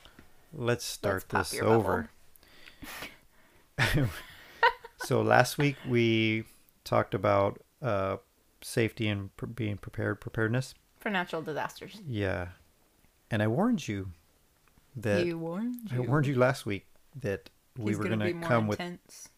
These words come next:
Speaker 1: Yeah, is that what I said? Intense?
Speaker 2: I didn't say that. You
Speaker 1: I
Speaker 2: said
Speaker 1: did.
Speaker 2: that. I'm probably not. I'm gonna try to be the, what is it?
Speaker 1: Okay. Should we tell
Speaker 2: Comic
Speaker 1: a-, should we
Speaker 2: relief?
Speaker 1: tell some
Speaker 2: Is that
Speaker 1: stories
Speaker 2: what
Speaker 1: first, real quick?
Speaker 2: <laughs>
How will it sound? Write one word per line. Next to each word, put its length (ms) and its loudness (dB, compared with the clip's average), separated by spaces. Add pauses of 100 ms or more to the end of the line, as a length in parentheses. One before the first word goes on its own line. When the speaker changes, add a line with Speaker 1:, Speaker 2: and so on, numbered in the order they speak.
(100)
Speaker 1:
Yeah, 280 0
is 100 -4
that 80 -2
what 100 -2
I 20 -2
said? 220 -6
Intense? 580 -8
Speaker 2:
I 280 8
didn't 260 -2
say 260 -4
that. 340 -2
You 340 -4
Speaker 1:
I 180 -2
Speaker 2:
said 140 -2
Speaker 1:
did. 80 -8
Speaker 2:
that. 200 -12
I'm 400 0
probably 320 -4
not. 280 -10
I'm 140 -8
gonna 180 -8
try 220 -4
to 120 -8
be 180 -8
the, 180 -12 (1120)
what 160 -10
is 160 -12
it? 120 -12 (440)
Speaker 1:
Okay. 260 2 (1900)
Should 200 -6
we 60 -4
tell 100 8
Speaker 2:
Comic 240 2
Speaker 1:
a-, 40 -12
should 20 -12
we 240 2
Speaker 2:
relief? 140 6
Speaker 1:
tell 140 2
some 140 -4
Speaker 2:
Is 60 -4
that 80 -2
Speaker 1:
stories 140 2
Speaker 2:
what 280 2
Speaker 1:
first, 440 -2
real 220 0
quick? 220 0 (200)
Speaker 2:
<laughs> 480 0